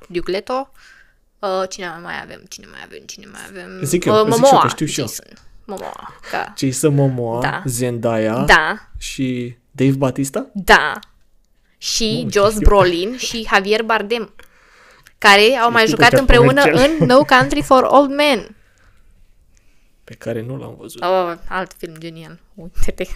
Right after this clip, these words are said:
Speaker 1: fă listă. <laughs>
Speaker 2: Și aici oprim podcastul.
Speaker 1: Da.
Speaker 2: <laughs> Da. Păi, da, o să, o să-l văd, nu știu, trebuie să citesc cartea, vreau să citesc cartea. Toți spuneți că e senzațională,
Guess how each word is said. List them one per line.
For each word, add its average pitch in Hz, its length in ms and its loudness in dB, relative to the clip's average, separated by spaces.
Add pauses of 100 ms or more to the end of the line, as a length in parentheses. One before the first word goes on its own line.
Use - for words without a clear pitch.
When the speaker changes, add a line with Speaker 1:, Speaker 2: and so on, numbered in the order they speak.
(120)
Speaker 1:
fă - 160 -10
listă. 190 580 0
<laughs> - 400 4 (2000)
Speaker 2:
Și - 140 -8
aici 160 180 2
oprim 151 260 2
podcastul. 147 500 0 (260)
Speaker 1:
Da. 170 200 -2
Speaker 2:
<laughs> - 40 -8 (1400)
Da. 110 180 -12 (400)
Păi, 127 220 -4
da, 117 340 -6
o 123 120 -6
să, - 220 -12
o 180 60 -8
să-l 170 220 -6
văd, 139 320 -4
nu 139 100 -4
știu, 107 340 -8 (480)
trebuie 165 220 -2
să 165 60 -8
citesc - 320 -8
cartea, - 240 -6
vreau 147 160 2
să 165 120 -4
citesc 139 300 -8
cartea. 104 380 -14 (200)
Toți - 380 -8
spuneți 113 380 -12
că - 80 -12
e 107 80 -8
senzațională, 104 1080 -12